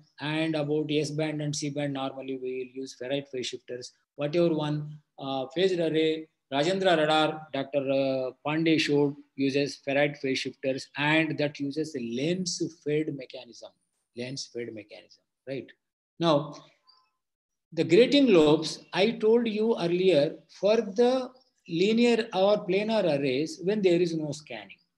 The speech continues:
When there is no scanning, it is fine. See, lambda by two spacing between the elements and theta is equal to zero, no scanning. Suppose if I scan to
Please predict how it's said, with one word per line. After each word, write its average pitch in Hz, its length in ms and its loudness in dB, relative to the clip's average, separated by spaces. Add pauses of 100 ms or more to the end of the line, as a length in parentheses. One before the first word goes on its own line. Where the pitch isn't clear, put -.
(260)
When 190 180 0
there 202 120 4
is 185 120 2
no 202 160 -2
scanning, 196 580 -4
it 165 140 -6
is 165 280 -2
fine. 143 360 -4 (340)
See, 214 240 -10 (140)
lambda 170 340 0
by 170 180 2
two 185 320 -2 (520)
spacing 160 500 -4
between 156 380 -4
the 196 280 0 (120)
elements 135 540 -6 (280)
and 220 440 0 (360)
theta 220 300 2
is 190 160 2
equal 185 280 -2
to 196 80 -4
zero, 131 480 -4
no 135 140 -8
scanning. 107 460 -14 (160)
Suppose 226 440 -2
if 233 200 -4
I 202 100 0
scan 226 880 -2 (400)
to 285 420 0